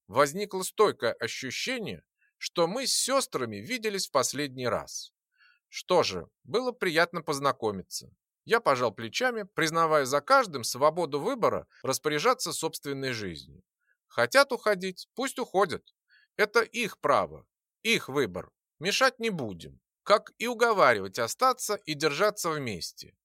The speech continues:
Хотя последнее выглядело логично, вместе выживать проще. Спасибо, мне тоже было приятно. Но перед тем, как мы уйдём, я бы хотела тебе кое-что показать. Анастасия наклонилась в мою сторону, протягивая руку.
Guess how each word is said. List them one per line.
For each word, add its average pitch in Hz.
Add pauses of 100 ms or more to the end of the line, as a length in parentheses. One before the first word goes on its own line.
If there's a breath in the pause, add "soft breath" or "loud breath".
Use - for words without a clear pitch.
(120)
Хотя 131
последнее 185 (100)
выглядело 214
логично, 202 (180)
вместе 117
выживать 170
проще. - (420)
Спасибо, 170 (140)
мне 214
тоже 160
было 127
приятно. 113 (320)
Но 113
перед 170
тем, 185
как 165
мы 175
уйдём, 214 (200)
я 254
бы 208
хотела 214
тебе 185
кое-что 185
показать. 123 (380)
Анастасия 170
наклонилась 185
в 131
мою 131
сторону, 240
протягивая 160
руку. 120